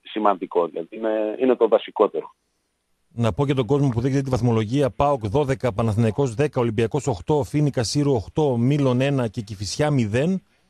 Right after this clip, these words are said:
Speaker 2: Και το ξεκίνημα είναι την Παρασκευή, κύριε Πασιάδη, στις έξι στο παοκ Sports
Speaker 1: Την,
Speaker 2: Arena.
Speaker 1: την,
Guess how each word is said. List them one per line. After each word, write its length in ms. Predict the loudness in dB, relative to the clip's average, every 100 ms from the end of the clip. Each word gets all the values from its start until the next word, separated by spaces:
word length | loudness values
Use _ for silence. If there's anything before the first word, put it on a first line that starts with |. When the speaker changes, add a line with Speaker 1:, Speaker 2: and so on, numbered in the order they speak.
| _ _ _ _
Speaker 2:
Και 120 | -10 -4
το 100 | -2
ξεκίνημα 680 | -2 -2 2 2 4 2 2
είναι 500 | 2 2 0 -2 -6 _ -6
την 180 | -4 0
Παρασκευή, 580 | 0 0 -2 -2 0
κύριε 200 | 0 0
Πασιάδη, 520 | 0 -2 0 0 0 -4
στις 260 | -4 -2
έξι 340 | -2 -2 -4 -4
στο 160 | -2
παοκ 200 | 0 -2 2
Sports 120 | 0
Speaker 1:
Την, 280 | 2 0 0
Speaker 2:
Arena. 60 | -2 -8
Speaker 1:
την, 200 | 2 2